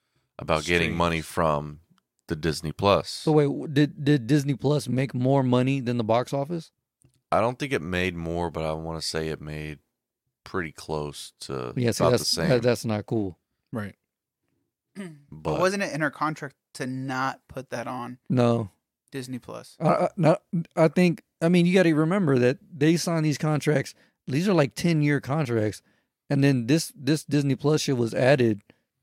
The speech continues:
Speaker 3: years after they probably signed those
Speaker 1: Yeah.
Speaker 3: contracts.
Speaker 2: Right.
Speaker 1: So
Speaker 2: So
Speaker 4: Mm.
Speaker 2: it probably didn't even exist.
Speaker 3: Yeah.
Speaker 1: So they would have to do a,
Speaker 3: A
Speaker 1: a mi-
Speaker 3: restructure.
Speaker 1: yeah, a
Speaker 2: Mm.
Speaker 1: restructure. And, uh,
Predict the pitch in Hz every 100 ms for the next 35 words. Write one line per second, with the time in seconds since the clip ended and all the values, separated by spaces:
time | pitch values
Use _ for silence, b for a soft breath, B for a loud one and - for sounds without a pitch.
0 | _ _ _ _ _ - 110 127 147 120
1 | 123 139 123 120 139 120 117 139 123 113
2 | 101 92 - 82 78 - 123 123 107 98
3 | - 90 85 80 73 143 131 151 - 147
4 | 156 151 131 123 120 107 98 - 131 120
5 | - - - 123 113 85 - 95 90 92
6 | 87 85 78 78 82 80 76 76 73 _
7 | _ 120 123 175 131 110 - 95 - 87
8 | 80 78 80 78 - 76 - 73 - _
9 | _ _ _ _ _ - 85 80 78 73
10 | 71